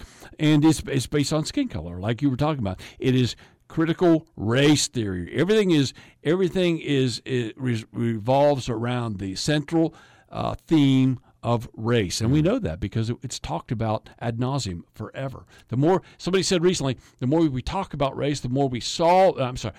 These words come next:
Speaker 1: the more we solve the race problem, the more we talk about race.
Speaker 2: <laughs> Yeah. Have you lived in a time in your life,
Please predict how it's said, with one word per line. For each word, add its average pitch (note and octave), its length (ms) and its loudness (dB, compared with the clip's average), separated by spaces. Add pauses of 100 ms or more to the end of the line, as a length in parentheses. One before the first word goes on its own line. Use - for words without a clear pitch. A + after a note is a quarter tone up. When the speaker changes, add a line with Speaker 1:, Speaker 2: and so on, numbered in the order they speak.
(160)
Speaker 1:
the C3 80 -8
more D3+ 160 2
we E3 140 -2
solve F#3 420 2
the F3 100 4
race E3+ 280 2
problem, C#3+ 480 2 (160)
the A#2+ 100 -4
more A#2 160 0
we G#2 100 -4
talk G2 220 -6
about G2+ 220 -6
race. E2 380 -8
Speaker 2:
<laughs> - 80 -4
Yeah. A#2 260 -4 (440)
Have A2+ 140 0
you G3+ 360 -2
lived A#2 340 0
in C3 80 -4
a G2 80 -4
time A#2 240 -2
in G#2 80 0
your F#2 140 0
life, E2+ 580 -6